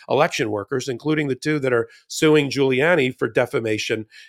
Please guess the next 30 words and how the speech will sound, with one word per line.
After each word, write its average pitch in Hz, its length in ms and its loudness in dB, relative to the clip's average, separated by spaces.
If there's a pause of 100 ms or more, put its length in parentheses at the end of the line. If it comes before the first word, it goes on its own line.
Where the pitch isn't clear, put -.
and 117 160 0
others. 170 420 0
And 123 140 0
we 127 100 0
know 143 180 4
what 202 140 4
happened 104 380 -4
to - 80 -8
them. 151 200 -8
And 151 120 4
we 190 120 2
know 214 280 6
the 202 100 6
Georgia 127 400 2
Secretary 113 640 -2
of 98 80 -8
State - 360 -8 (240)
by 127 280 4
name 113 340 0
who 107 120 -4
stood 120 260 -6
at 120 80 -8
the 120 80 -8
podium 104 540 -4 (280)
and 117 200 2
said, 117 360 4 (160)
"Somebody 143 640 2
is 135 140 2
going 120 380 2
to 117 180 -4